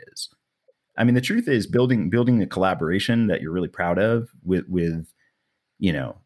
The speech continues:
something that you wanna bring to market, it's, it's really hard. It takes a long time.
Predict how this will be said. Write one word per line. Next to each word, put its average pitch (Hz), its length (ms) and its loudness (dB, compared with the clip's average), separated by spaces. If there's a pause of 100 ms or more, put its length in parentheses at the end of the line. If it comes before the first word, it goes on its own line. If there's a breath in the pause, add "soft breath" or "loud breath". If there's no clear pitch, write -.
(400)
something 117 320 2
that 92 100 2
you 101 100 4
wanna 101 200 2
bring 92 240 0
to - 80 -8
market, 92 520 0 (640)
it's, - 400 -2 (160)
it's 127 220 2
really 127 260 4
hard. 95 380 -2 (100)
It 107 100 -4
takes 135 220 -2
a 117 60 4
long 85 200 2
time. 85 380 -4